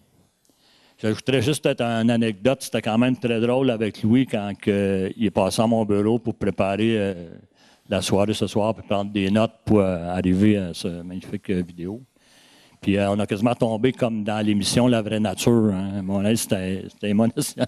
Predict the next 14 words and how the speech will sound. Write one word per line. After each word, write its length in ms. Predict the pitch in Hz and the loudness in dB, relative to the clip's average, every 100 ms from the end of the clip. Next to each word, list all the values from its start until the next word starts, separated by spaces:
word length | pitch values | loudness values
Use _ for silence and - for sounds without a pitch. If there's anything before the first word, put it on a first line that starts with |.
| - | -4
<laughs> 1200 | - - _ _ - - - - - - _ _ | -6 -6 _ _ -20 -18 -16 -18 -20 -20 _ _
Mais 180 | 110 123 | 2 2
pas 220 | 104 156 | 2 2
la 160 | 170 127 | 2 0
voix, 340 | 117 131 123 | -2 -2 -2
là, 100 | 110 | -6
faut 140 | 95 107 | -10 -4
pas 100 | 120 | -4
vous 120 | 110 | -2
tromper, 420 | 117 110 - 127 | 0 0 0 -2
c'était 220 | - 110 | -2 -4
La 100 | 113 | -2
Vraie 180 | 113 117 | -2 -2
Nature. 500 | 117 107 - 120 113 | -2 -2 -2 -2 -2